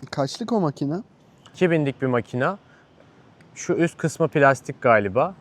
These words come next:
Speaker 2: Bir de şuradaki parça plastik. Geri kalan aksamları, e, metal. Gerçekten yağ gibi dönen bir makina.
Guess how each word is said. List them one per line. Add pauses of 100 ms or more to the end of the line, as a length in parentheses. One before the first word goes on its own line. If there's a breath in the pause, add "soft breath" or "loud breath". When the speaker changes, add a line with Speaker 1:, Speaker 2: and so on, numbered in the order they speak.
(160)
Speaker 2:
Bir
de
şuradaki
parça (160)
plastik.
Geri
kalan (180)
aksamları, (180)
e,
metal. (400)
Gerçekten
yağ
gibi
dönen
bir
makina.